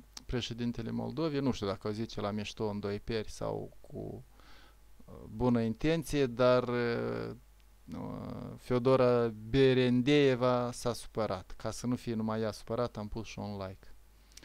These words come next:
Ioan Răileanu cred că vrea să înjure, așa, și zice: „Ciomadan.” Halal înjurătură. <laughs>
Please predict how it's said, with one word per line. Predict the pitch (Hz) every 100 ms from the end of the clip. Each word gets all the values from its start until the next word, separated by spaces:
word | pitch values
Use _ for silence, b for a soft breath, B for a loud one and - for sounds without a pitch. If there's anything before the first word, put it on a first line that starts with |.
| B B B B B B B - - - - - 139
Ioan | 139 156
Răileanu | 139 139 143 139
cred | 123 135 -
că | 123
vrea | 120 127
să | -
înjure, | 113 104 113 117 101
așa, | 92 113
și | 107 107
zice: | 101 110 - -
„Ciomadan.” | 110 107 110 104 98 82 - - - - - - - - - - - - - - -
Halal | 113 120 139
înjurătură. | 131 120 113 120 107 - 107 95 - -
<laughs> | - -